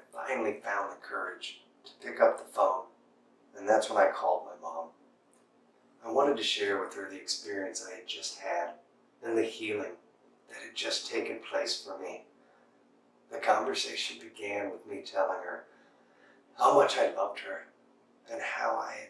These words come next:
forgiven her for anything she thought she may have ever done wrong in raising me. I told her that I also forgave myself for the story I'd been telling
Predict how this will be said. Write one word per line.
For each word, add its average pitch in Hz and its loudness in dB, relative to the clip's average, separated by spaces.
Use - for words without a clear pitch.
forgiven 110 -8
her - -4
for - -16
anything - 2
she - -6
thought - -6
she - -2
may 113 4
have 98 -2
ever 117 -10
done 113 6
wrong - 6
in 107 -10
raising 95 -6
me. - -12
I - -16
told - 8
her - 4
that - -16
I - 0
also - 4
forgave - -4
myself - 2
for - -12
the - -14
story 107 0
I'd - -16
been 113 -12
telling 113 2